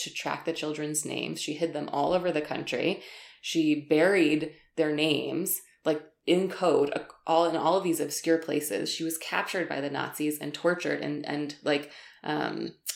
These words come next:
sent to be executed. And then someone got her out on the way to execution. And she, like, after the war was over, went back and found all of these little jars that she had kept these records in, in this code that only she knew. Like,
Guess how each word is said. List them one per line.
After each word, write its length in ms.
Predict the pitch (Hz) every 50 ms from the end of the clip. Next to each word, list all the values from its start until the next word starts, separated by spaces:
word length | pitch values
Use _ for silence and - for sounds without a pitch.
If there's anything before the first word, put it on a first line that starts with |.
| - - _ _ -
sent 280 | - - 180 180 170
to 80 | - -
be 140 | - 147 -
executed. 680 | 139 151 - - 170 165 - 135 - - - 160 165
And 200 | 165 - 156 156
then 160 | 156 151 151
someone 320 | 151 - - 165 165 160 151
got 180 | 151 147 151
her 180 | - 175 - - -
out 260 | - 156 151 151 151 -
on 180 | - 147 160 170
the 80 | 160
way 240 | 151 147 147 147 165
to 100 | 170 165
execution. 760 | 160 160 - - 147 147 - 160 160 156 - 139 139 143 143 147 - - - - -
And 120 | - 190 190
she, 160 | - 226 220
like, 200 | 220 214 214 - - _ _ _ _ _
after 340 | - 190 202 214 - - 226
the 80 | 220 214
war 240 | 196 180 190 220 240
was 140 | 233 196 175
over, 160 | 165 156 156
went 200 | 147 165 175 180
back 180 | - 202 196 196
and 160 | - 165 175 170
found 480 | - - 156 160 180 190 196 185 - -
all 300 | - 143 151 160 165 180
of 160 | 202 202 190 170
these 240 | 180 165 160 151
little 260 | 175 175 185 190 - -
jars 520 | - 190 165 165 151 160 175 185 185 175
that 120 | - -
she 160 | - - - 156
had 140 | 151 151
kept 280 | - - 170 170 - -
these 220 | 165 175 160 151
records 440 | - 135 143 - - 185 190 185 185
in, 220 | 190 190 190 185 180
in 160 | - 165 165 160
this 120 | - -
code 400 | - - - - 151 160 175 175
that 120 | 156 - -
only 240 | 156 165 170 170 170
she 240 | 165 - 175 170
knew. 260 | 160 147 147 151 160 165
Like, 220 | 160 160 156 -